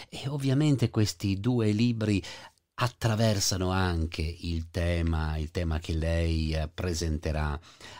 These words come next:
al pubblico di Festival Filosofia, libero o servo arbitrio. Io direi, eh, professor Prosperi, di cominciare proprio dalla definizione di servo arbitrio, perché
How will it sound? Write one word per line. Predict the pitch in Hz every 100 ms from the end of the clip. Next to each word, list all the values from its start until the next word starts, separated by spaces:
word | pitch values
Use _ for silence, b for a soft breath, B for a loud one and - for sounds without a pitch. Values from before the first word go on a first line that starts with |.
| B
al | 92 85 82 80 76 -
pubblico | 95 85 82 80 80
di | 73 80 78
Festival | 76 85 82 82 73
Filosofia, | 76 76 71 73 - 73
libero | 80 107 175 175 180 175 160 -
o | 98
servo | - - 98 98 104 104 101 -
arbitrio. | 90 82 69 69 - 71 76 B B B
Io | 269
direi, | 294 110 82 78 78 85
eh, | 90
professor | - 127 120 135
Prosperi, | 123 101 82 85 - - 95 -
di | 131 139
cominciare | 170 165 175 220 196
proprio | 139 165 175 143
dalla | 117 110
definizione | 110 120 - 117 107 - 165 147 113 92
di | 92
servo | - 110 101 95
arbitrio, | 92 90 92 85 98
perché | 104 107 127